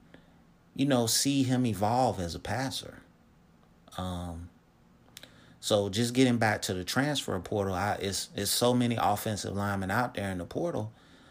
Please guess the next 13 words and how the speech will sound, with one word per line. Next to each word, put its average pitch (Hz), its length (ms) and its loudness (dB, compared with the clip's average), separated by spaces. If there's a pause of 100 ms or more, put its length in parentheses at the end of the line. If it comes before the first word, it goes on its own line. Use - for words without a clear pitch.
(140)
I - 80 -4
mean, 127 200 4
I 120 100 2
just 131 280 -4
think 143 220 -4
you 147 80 -6
gotta, 139 460 0 (640)
you 151 100 -4
gotta 170 240 4
find 170 300 -4
some 160 160 -4
guys. - 600 -4 (2250)
Um, 104 520 -2